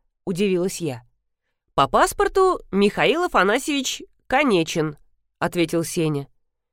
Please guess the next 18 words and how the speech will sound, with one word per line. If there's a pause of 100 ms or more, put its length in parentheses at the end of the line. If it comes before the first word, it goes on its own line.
(140)
"В
монастыре
ему
другое
имя
дали. (380)
Теперь
он (400)
иеромонах
Марк". (1000)
Я
пошла
к
двери, (400)
услышала
шорох
и
оглянулась.